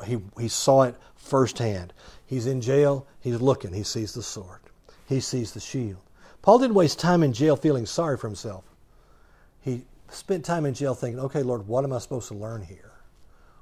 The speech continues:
What do you want to tell me? What revelation do I need to get here?" See, we need to be the same way. When we're going through a hard time, we don't need to be saying, "Well, this is just too hard. I just can't do this." No, no. We need to be saying, "Okay, Lord, what do I need to hear from you here?"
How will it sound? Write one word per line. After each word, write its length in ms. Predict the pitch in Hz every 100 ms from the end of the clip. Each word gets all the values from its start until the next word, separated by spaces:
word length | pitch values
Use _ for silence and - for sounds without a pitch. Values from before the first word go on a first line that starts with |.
| -
What 140 | 127 135
do 80 |
you 140 | 127 131
want 180 | 127 113
to 80 |
tell 300 | 107 127 117
me? 100 | 95
What 240 | 90 120 135
revelation 720 | 135 131 123 127 - 101 92 - - -
do 100 | 120
I 40 |
need 160 | 113 104
to 40 |
get 200 | 101 110
here?" 260 | 85 98 - - _ - - _ - - _
See, 180 | - 139
we 140 | 123
need 120 | 139 117
to 40 |
be 120 | 117
the 100 | 120
same 320 | - 131 120
way. 240 | 117 120 107
When 180 | 104 110
we're 100 | 110
going 200 | 127 120
through 140 | 120
a 20 |
hard 320 | 98 131 123
time, 340 | - 135 131 123 - -
we 80 | -
don't 120 | 143
need 100 | 127
to 60 | 117
be 100 | 117
saying, 300 | - 123 113
"Well, 120 | 117
this 220 | 117 151
is 60 | 208
just 220 | 220 226
too 180 | 269 226
hard. 500 | 226 233 151 143 175
I 160 | 175 202
just 260 | 214 196
can't 240 | - 185 151
do 200 | 214 247
this." 120 | 139
No, 180 | 170 208
no. 180 | 135 - -
We 80 | 180
need 60 | 196
to 40 |
be 100 | 156
saying, 560 | - - 143 113 95 92 _ _ - _
"Okay, 200 | 139 -
Lord, 280 | 110 95 104 -
what 160 | 147
do 100 | 196 170
I 100 | 160
need 220 | 143 110
to 60 |
hear 220 | 95 120 95
from 200 | 95 90
you 80 | 82
here?" 220 | 92 -